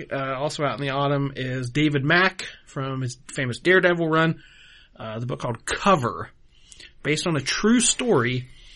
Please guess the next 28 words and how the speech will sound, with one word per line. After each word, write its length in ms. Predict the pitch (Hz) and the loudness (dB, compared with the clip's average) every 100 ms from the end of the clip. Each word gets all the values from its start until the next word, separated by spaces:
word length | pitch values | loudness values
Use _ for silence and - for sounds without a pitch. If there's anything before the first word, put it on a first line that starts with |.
| - - | -20 -8
the 120 | 147 | -4
intelligence, 680 | 139 - 214 262 220 202 - - | -2 2 4 4 2 -2 -8 -12
the 100 | 156 | -6
intelligence 580 | 151 - 262 285 214 - | -4 -2 0 2 2 0
community 380 | - 156 147 139 | -2 -2 0 -2
figures 400 | - 180 180 170 | -2 0 2 4
out 240 | 165 - | 2 0
that 160 | 151 139 | -10 -8
the 80 | 131 | -6
traveling 560 | - 214 240 233 202 | -4 0 2 4 4
band 260 | 185 202 190 | 4 2 2
of 80 | 151 | 0
social 380 | - 214 202 | 2 4 4
misfits 500 | 175 196 196 151 135 | 4 4 4 -2 -2
who 140 | - 160 | -4 -2
make 240 | 165 143 | -2 -2
comic 340 | - 254 175 127 | -2 0 0 0
books 260 | 127 123 - - - - | -4 -6 -14 -20 -20 -8
are 120 | 139 | -2
an 80 | 139 | -2
exact 440 | 127 123 180 - | 0 2 2 2
match 320 | 190 202 190 - | 2 2 2 -2
for 120 | 147 | -4
the 60 | 131 | 0
profiles 500 | 175 180 180 180 156 | 2 2 2 0 -2
of 120 | 123 | -6
candidates 460 | - 185 180 175 | -2 0 0 -2
recruited 480 | 147 - 190 180 175 | -10 -4 0 0 0